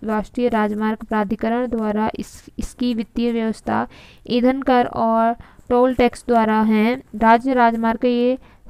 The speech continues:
सड़कें राज्यों के सभी जिला मुख्यालयों को उसी स्थान की राजधानी से जोड़ती हैं। राज्य राजमार्गों की सर्वाधिक लंबे वाले तीन राज्य महाराष्ट्र, गुजरात, एमपी हैं। उत्तर दक्षिण गलियारा, श्रीनगर से कन्याकुमारी, पूर्व पश्चिम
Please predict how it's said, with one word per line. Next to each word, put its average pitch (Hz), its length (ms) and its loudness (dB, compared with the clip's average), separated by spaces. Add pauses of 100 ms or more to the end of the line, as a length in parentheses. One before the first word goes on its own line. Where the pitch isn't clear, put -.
सड़कें 240 420 2
राज्यों 233 460 0
के 247 340 0 (260)
सभी 247 380 -2
जिला 226 340 -2
मुख्यालयों 226 600 -2
को 233 240 -6
उसी 254 300 -8
स्थान 220 380 -4
की 233 200 -6
राजधानी 214 440 -4
से 208 140 -12
जोड़ती 214 380 -4
हैं। 220 280 -6 (400)
राज्य 233 280 4
राजमार्गों 233 640 0
की 247 160 -6
सर्वाधिक 226 640 -4
लंबे 226 480 -4 (380)
वाले 226 280 4
तीन 240 340 -6
राज्य 226 320 0
महाराष्ट्र, 214 580 -2
गुजरात, 214 560 -4
एमपी 214 340 -4
हैं। 233 240 0
उत्तर 226 300 -6
दक्षिण 214 300 -8
गलियारा, 208 460 0
श्रीनगर 214 400 -6
से - 140 -10
कन्याकुमारी, 220 640 -4
पूर्व 214 260 -6
पश्चिम 233 380 -8